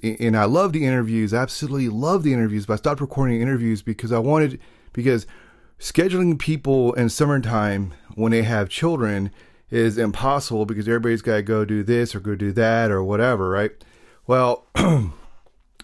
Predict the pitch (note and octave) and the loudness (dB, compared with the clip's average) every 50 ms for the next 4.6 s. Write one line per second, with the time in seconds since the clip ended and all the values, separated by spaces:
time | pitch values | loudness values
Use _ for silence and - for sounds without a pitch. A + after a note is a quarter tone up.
0 | - - B2 B2 A#2+ A2+ - _ _ _ A2+ F#2+ - B2+ B2 A#2+ A#2 G2+ A#2+ B2 | -8 -4 0 0 0 0 -2 _ _ _ -10 -4 0 2 2 2 2 2 2 2
1 | C#3+ C3+ A#2+ G#2 - - B2+ D#3+ F3+ F3 E3 C#3 A#2 A2+ - - C3+ C3 B2 C3 | 2 2 2 0 0 0 0 2 2 4 2 2 2 0 0 0 0 2 2 0
2 | A#2 A#2+ B2+ B2 - B2 A2+ G#2+ F#2+ - - A2+ F#2 - - - F3 G#3+ A3 F#3+ | 2 0 -2 -2 0 0 0 0 -2 -2 -2 -4 -4 -2 -2 0 2 2 2 2
3 | D#3 D3+ G#2 G#3 G#3 - - - - - - _ - _ _ _ - - A2+ G#2+ | 2 2 2 0 -2 -4 -10 -20 -20 -20 -20 _ -20 _ _ _ -16 -12 0 2
4 | C3 B2 A#2+ A#2 A#2 A#2 - - - - - - | 2 4 4 4 2 2 0 -2 -10 -12 -12 -14